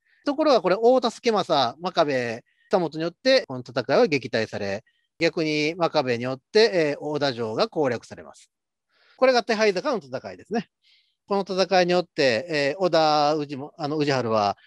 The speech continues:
かなり壊滅的な損害を受けると。で、その大田助政によって、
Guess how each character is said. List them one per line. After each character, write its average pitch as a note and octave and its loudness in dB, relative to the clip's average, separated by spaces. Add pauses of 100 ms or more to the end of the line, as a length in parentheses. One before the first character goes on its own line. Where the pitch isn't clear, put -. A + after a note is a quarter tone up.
(120)
か C#3 -8
な G#3 2
り A3+ 2
壊 D#3+ -2
滅 D3+ -4
的 C#3 -8
な B3+ 0
損 C#3+ -8
害 B2+ -2
を - -4
受 F#2 -16
け - -12
る - -20
と。 - -20 (240)
で、 B3 4
そ D#4+ 0
の D#4+ 6
大 G3 0
田 G#3 -2
助 - -4
政 G3+ -2
に E3 -4
よ F3+ -2
っ F3 -6
て、 C#3 0